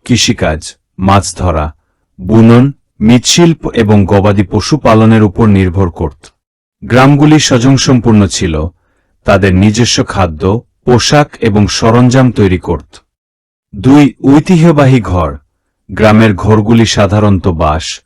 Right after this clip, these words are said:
কাদা, খড় এবং কাঠ দিয়ে তৈরি হতো। এগুলি বর্ষার জলবায়ুর সাথে মানানসিভাবে তৈরি করা হতো। গ্রীষ্মে শীতল, বন্যার জন্য উত্থিত এবং ঝড়ের বিরুদ্ধে শক্তিশালী।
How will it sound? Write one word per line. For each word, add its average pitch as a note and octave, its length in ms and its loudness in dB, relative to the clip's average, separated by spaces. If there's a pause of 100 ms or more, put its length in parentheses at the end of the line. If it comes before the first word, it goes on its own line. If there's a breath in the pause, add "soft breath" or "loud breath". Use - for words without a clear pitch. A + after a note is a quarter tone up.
(140)
কাদা, F#2 500 -2
খড় C#3+ 480 -2
এবং G#2 360 0
কাঠ G#2+ 200 0
দিয়ে G#2 260 -2
তৈরি F2+ 300 -2
হতো। D#2+ 340 -10 (680)
এগুলি D#3 380 2
বর্ষার A#2+ 500 0
জলবায়ুর G#2 500 0
সাথে G#2+ 340 -4
মানানসিভাবে A2 880 0
তৈরি F#2+ 260 -2
করা F2 300 -2
হতো। D#2+ 420 -8 (560)
গ্রীষ্মে C3+ 500 0
শীতল, F2 520 -4 (480)
বন্যার A2 420 2
জন্য A2 280 2
উত্থিত A2 440 -2 (100)
এবং D#2+ 380 -6 (580)
ঝড়ের B2 500 0
বিরুদ্ধে A2 540 0
শক্তিশালী। D#2+ 800 -4